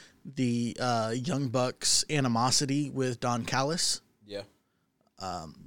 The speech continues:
Speaker 1: which is gonna lead to somewhere eventually.
Speaker 2: It's got to.
Speaker 1: Um, but other than that, nothing really than, to talk about in wrestling. So, do you have anything else?
Speaker 2: Uh, just the Rumbles tonight.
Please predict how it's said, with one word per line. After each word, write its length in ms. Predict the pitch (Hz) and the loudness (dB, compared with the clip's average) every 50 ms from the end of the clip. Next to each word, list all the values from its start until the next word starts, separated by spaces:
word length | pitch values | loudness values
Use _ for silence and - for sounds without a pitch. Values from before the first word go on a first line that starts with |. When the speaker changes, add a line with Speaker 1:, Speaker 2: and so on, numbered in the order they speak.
| - 135 | -8 -4
Speaker 1:
which 200 | 135 131 - - | 0 2 2 2
is 100 | 123 - | 2 0
gonna 240 | - - 147 135 120 | 0 0 0 0 0
lead 220 | 110 113 113 110 | 0 -2 -2 -2
to 60 | - - | -2 -2
somewhere 340 | - 120 110 113 120 117 117 | -2 0 0 0 0 0 0
eventually. 480 | 110 113 113 113 - 120 120 123 127 113 | -2 -2 -4 -4 -4 -2 -2 -4 -4 -4
Speaker 2:
It's 180 | 123 110 - | -6 -8 -10
got 340 | - 107 113 110 98 - - | -8 -6 -6 -6 -6 -8 -10
to. 200 | - 110 110 117 113 - _ _ | -12 -12 -12 -14 -16 -18 _ _
Speaker 1:
Um, 600 | - 123 120 117 113 113 107 101 - - - - _ _ _ _ _ _ _ _ _ _ _ _ _ _ - - _ - - - _ - _ _ _ _ _ _ _ _ _ _ _ _ _ _ _ _ _ _ _ _ _ 143 143 | -2 0 0 2 2 2 0 -2 -4 -6 -10 -14 _ _ _ _ _ _ _ _ _ _ _ _ _ _ -20 -20 _ -20 -20 -20 _ -20 _ _ _ _ _ _ _ _ _ _ _ _ _ _ _ _ _ _ _ _ _ -10 -2
but 140 | 143 143 135 | 0 2 4
other 220 | 143 156 175 170 | 4 4 4 2
than 140 | 160 156 151 | 2 2 2
that, 280 | 160 180 185 160 - - _ _ _ _ _ - _ _ _ _ _ _ - - - - - - - | 2 2 2 0 -2 -8 _ _ _ _ _ -20 _ _ _ _ _ _ -20 -20 -20 -20 -20 -16 -6
nothing 480 | 143 135 135 135 139 139 - 165 143 139 | -2 0 2 2 2 2 2 2 0 2
really 240 | 135 143 147 147 143 | 4 4 4 4 4
than, 240 | 131 143 139 - - - - - - _ - | 2 2 0 -2 -4 -12 -20 -20 -20 _ -8
to 100 | 160 147 | -4 0
talk 220 | - 143 139 - | 0 0 0 2
about 260 | 147 131 131 135 131 | 2 2 2 2 2
in 140 | 131 127 127 | 0 0 0
wrestling. 420 | 127 135 165 - - 135 127 131 | 0 0 2 0 0 0 -2 -2
So, 200 | 123 - 135 127 123 - - - - - - - - - _ _ _ _ _ _ | -2 0 0 0 -2 -4 -12 -20 -20 -20 -20 -20 -20 -20 _ _ _ _ _ _
do 80 | - 135 | -2 2
you 140 | 139 156 156 | 4 6 6
have 140 | 165 156 160 | 6 6 4
anything 320 | 170 165 143 185 175 170 | 2 2 2 2 2 4
else? 460 | 180 214 220 - - - - - - - _ _ _ _ _ _ _ _ _ _ _ _ _ _ _ _ _ _ _ _ _ _ _ _ | 4 2 2 0 0 -2 -2 -4 -4 -10 _ _ _ _ _ _ _ _ _ _ _ _ _ _ _ _ _ _ _ _ _ _ _ _
Speaker 2:
Uh, 300 | - 151 156 160 160 151 | 0 2 4 4 4 2
just 280 | 135 - 160 160 - - | 2 2 0 0 2 2
the 100 | 156 147 | 2 2
Rumbles 380 | 131 139 143 151 160 160 143 | 4 4 2 4 2 0 0
tonight. 380 | - 156 147 147 160 170 165 | 0 -2 0 0 0 0 0